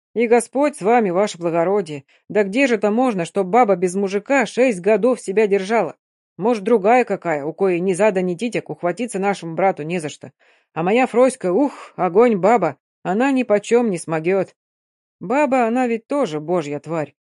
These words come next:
У ней существо требует, никуда не денешься".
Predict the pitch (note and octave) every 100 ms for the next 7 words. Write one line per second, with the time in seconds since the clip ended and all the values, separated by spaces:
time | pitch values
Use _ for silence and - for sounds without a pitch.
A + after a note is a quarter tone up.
0 | _ _ _ _ - F#3 A3+ C#4 C4+ A#3+
1 | G#3+ F#3+ - G3 A#3 B3+ F3 G3+ A3+ E3
2 | C#3+ - D3+ D3 D3+ F3 G3+ F#3+ E3+ G3
3 | F#3+ - -